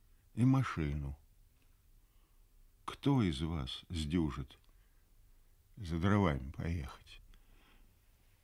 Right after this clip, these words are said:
А мы-то, в чём только душа пребывала, но ясно нам, мы на ногах ещё стоим,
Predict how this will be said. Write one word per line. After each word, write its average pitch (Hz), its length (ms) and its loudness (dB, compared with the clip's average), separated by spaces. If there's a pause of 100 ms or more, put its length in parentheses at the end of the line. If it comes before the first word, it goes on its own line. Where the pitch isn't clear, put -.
А 110 140 6
мы-то, 147 540 4 (400)
в - 100 -18
чём 160 300 0
только 143 320 0
душа 127 420 2
пребывала, 127 880 2 (340)
но 113 240 6
ясно 117 640 4
нам, 104 500 0 (640)
мы 117 180 8
на 127 140 10
ногах 123 500 4
ещё 92 500 0
стоим, 80 640 -2